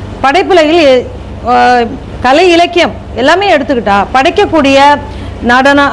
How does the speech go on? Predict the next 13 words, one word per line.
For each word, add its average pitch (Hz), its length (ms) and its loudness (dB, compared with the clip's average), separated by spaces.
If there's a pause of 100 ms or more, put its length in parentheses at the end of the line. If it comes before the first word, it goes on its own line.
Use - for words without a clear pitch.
(100)
அதாவது 277 400 2 (120)
ஓவியம், 277 640 0
சிற்பம், 285 560 0 (560)
ஆ, 254 260 4
திரைப்பட 285 540 0 (140)
பாடல்களோ, 269 540 2
திரைப்பட 269 380 0 (120)
கதையோ, 277 500 2 (280)
இயக்குவதோ 277 640 2 (180)
அல்லது 285 280 2 (120)
எழுதுவதோ, 262 580 2
எதை 226 340 2 (220)
சார்ந்தும் 254 520 2